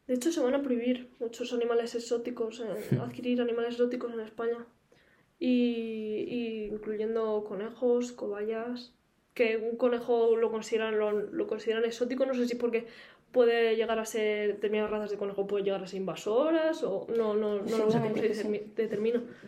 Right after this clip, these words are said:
Speaker 1: Incluso algún loro y así también.
Speaker 2: He estado leyendo de la magnífica Ley de Bienestar Animal, que es esa, que se aprobó el veintiocho de marzo,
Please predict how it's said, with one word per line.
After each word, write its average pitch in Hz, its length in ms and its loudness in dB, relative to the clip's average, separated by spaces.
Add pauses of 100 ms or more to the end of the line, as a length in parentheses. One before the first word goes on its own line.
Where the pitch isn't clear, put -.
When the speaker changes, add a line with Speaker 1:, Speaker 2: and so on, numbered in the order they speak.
(220)
Speaker 1:
Incluso 214 360 0
algún 226 320 2
loro 240 480 6
y 233 120 2
así 240 240 -4
también. 240 420 -4 (300)
Speaker 2:
He 156 80 2
estado 160 240 4
leyendo 156 560 2 (180)
de 143 160 4
la 131 140 4
magnífica 135 840 4 (440)
Ley 151 260 6
de 151 100 4
Bienestar 143 380 6
Animal, 139 400 6 (220)
que 143 80 0
es 143 80 2
esa, 165 320 2 (120)
que 143 100 2
se 143 80 2
aprobó 143 240 4
el 143 60 8
veintiocho 139 360 4
de 135 80 4
marzo, 143 420 2